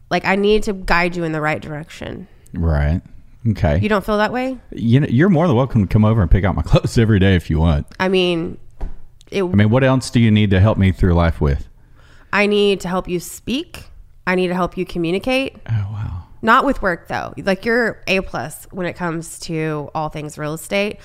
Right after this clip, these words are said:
Speaker 2: Are you saying that because I sent you a contract this morning?
Speaker 1: No.
Speaker 2: Okay.
Speaker 1: I already apo-, I already said thank you. What do you want from
Speaker 2: That was
Speaker 1: me?
Speaker 2: off the air. I wanna make sure everybody heard you say thank you.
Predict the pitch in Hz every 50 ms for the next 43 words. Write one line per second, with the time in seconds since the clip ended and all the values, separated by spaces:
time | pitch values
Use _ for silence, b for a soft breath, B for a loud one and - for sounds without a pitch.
0 | B - 92 92 - - 104 104 98 87 87 90 - 92 87 82 80 - - -
1 | - 73 69 - 98 95 - - 101 95 - 98 - - 98 104 110 104 - -
2 | 226 226 226 202 165 131 107 95 - - 76 - - 175 202 254 320 359 330 -
3 | 254 254 247 - - 214 214 220 269 277 247 - 247 214 - 214 202 208 - 196
4 | 175 175 190 196 214 208 208 202 208 190 180 131 - 104 104 113 107 95 104 92
5 | 87 - 92 85 80 78 - 110 127 143 139 120 107 - - 95 90 87 85 80
6 | 78 80 87 82 78 82 - - 78 78 - - 87 - - - 92